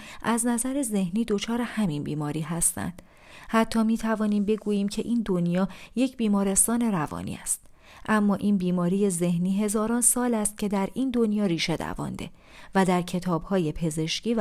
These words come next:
روانپزشکی و روانشناسی هم به عنوان امری کاملاً معمولی توصیف شده است. آنها آن را طبیعی در نظر می‌گیرند، اما من به شما می‌گویم که اصلاً طبیعی نیست. وقتی ترس آنقدر بزرگ شود،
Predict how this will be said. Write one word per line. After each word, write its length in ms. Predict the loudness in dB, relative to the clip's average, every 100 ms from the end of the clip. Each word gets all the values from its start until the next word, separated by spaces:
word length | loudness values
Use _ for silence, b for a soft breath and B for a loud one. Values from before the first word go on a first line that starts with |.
| 0
روانپزشکی 1000 | 0 0 -2 -2 -2 0 -2 -2 -2 -2 B B 2
و 120 | 4
روانشناسی 800 | 4 2 -2 0 0 2 0 0
هم 320 | 0 0 0
به 120 | -2
عنوان 540 | -2 -2 0 -2 -2 -2
امری 360 | -2 -2 -2 -4
کاملاً 580 | -2 0 2 0 0 0
معمولی 480 | 0 2 2 2 0
توصیف 480 | -2 -4 -4 -6 -10
شده 320 | -8 -8 -10 -10
است. 360 | -6 -6 -8 -20 b b b b b b
آنها 440 | -2 0 0 0 0
آن 220 | 0 -2
را 100 | -2
طبیعی 520 | -4 -6 -4 -2 -2
در 220 | -2 -4
نظر 380 | -4 -4 -2 -4
می‌گیرند، 540 | -6 -6 -8 -8 -10 B B B B
اما 300 | 2 2 2
من 220 | 2 2
به 80 | 0
شما 320 | 0 0 0
می‌گویم 520 | 2 0 0 0 0
که 100 | 0 0
اصلاً 400 | 0 2 0 0
طبیعی 440 | -4 -6 -6 -8
نیست. 420 | -10 -6 -6 -6 -20 b b b b b b b 0
وقتی 340 | 0 0 -2
ترس 380 | -4 -2 -2 -2
آنقدر 540 | -2 -2 0 0 -2 -2
بزرگ 440 | -2 0 -2 -2
شود، 460 | -4 -4 -4 -4